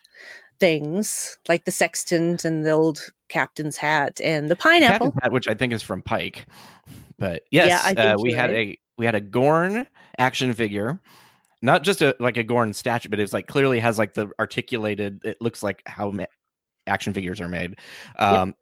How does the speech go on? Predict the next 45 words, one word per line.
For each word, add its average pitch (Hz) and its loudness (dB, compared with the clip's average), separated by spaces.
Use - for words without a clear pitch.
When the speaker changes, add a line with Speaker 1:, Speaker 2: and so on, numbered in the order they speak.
Speaker 2:
and 107 2
the 107 -2
pineapple. 98 -4
And 127 4
you 165 8
would 196 6
think, 214 0
like, 147 4
"Oh, 156 4
the 147 4
pineapple 131 0
really 95 -4
isn't 95 -14
some 98 -12
sort 92 -10
of 90 -14
reference." - -12
There's 156 0
a 269 -2
lot 131 4
of 160 2
references 143 0
to - 0
<laughs> - -14
pineapple - 0
in 175 -4
Star 120 0
Trek, 160 -4
which 127 -8
is 208 -10
really 113 -6
weird. 127 -6
Speaker 1:
Mm-hmm. 110 6
Speaker 2:
Um, 104 0
if 127 0
the 131 2
animated 156 4
series, 160 -2
the 110 2
pineapple 127 0
was, 104 -4
uh, 95 -2
a 107 -2
couple 127 -2
times, 107 -4